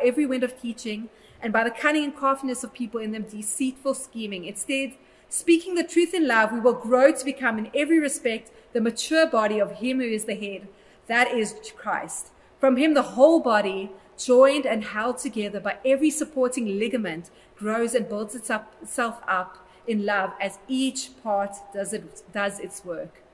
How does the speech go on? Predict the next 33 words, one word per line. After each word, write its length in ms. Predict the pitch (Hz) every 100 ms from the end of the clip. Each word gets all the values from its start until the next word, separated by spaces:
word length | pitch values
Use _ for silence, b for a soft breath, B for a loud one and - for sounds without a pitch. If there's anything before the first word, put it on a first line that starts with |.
| b b b
Um, 140 | 208
isn't 220 | 226 277 330
that 120 | 285
a 40 |
beautiful 340 | 226 254 262 269
picture, 460 | 262 254 - 175
right? 340 | 175 196 269 - B B B
Um, 180 | 233 247
and 140 | 254 233
God 180 | 247
is 120 | 277 269
just 140 | 311
stressing 380 | - 294 294 285
again 280 | 233 247 220
that 160 | 220
we 100 | 233 - -
each 320 | 294 311 -
get 160 | 254 254
to 60 |
be 100 | 226
a 60 | 233
part 320 | 240 247 262
of 120 | 226
this 160 | 208 -
body. 360 | - 202 202
We 100 | 202 196
each 220 | 269 - 208
have 100 | 208
an 140 | 220
important 600 | 208 208 247 247 254 214
work 420 | 175 196 208 214 - B B
to 120 | -
do. 460 | 202 214 214 175 165